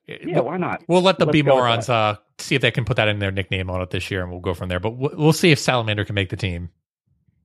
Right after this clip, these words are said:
Speaker 1: I think Michael Bourne, um, I think maybe his injury, uh, maybe helps them. He can start the year on the D L. Um,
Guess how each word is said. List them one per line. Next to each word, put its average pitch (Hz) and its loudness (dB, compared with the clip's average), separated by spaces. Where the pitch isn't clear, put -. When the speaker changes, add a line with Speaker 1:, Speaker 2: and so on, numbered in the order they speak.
Speaker 1:
I 147 2
think 196 2
Michael 160 2
Bourne, 147 4
um, 110 2
I 110 4
think 117 -2
maybe 107 2
his 117 2
injury, 120 4
uh, 101 2
maybe 104 0
helps 107 2
them. 107 4
He 107 0
can 101 -4
start 104 2
the - -6
year 101 2
on 107 0
the 101 4
D 101 4
L. 101 4
Um, 95 2